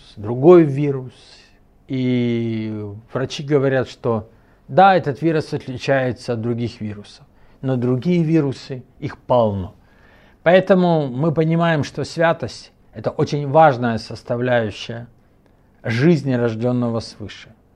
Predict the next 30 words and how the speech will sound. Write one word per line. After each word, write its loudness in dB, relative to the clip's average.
чтобы -2
рожденный -2
свыше -14
не -2
ушел -2
раньше 0
определенного -2
для -4
него -4
времени, -4
а -4
совершил -2
волю 0
Божию -6
и -4
прожил 0
столько, 0
сколько 0
ему 0
отведено, -6
чтобы -4
воля 2
Божия -2
была -2
исполнена. -16
Как-то 2
один 0
муж -2
Божий 0
сказал: -2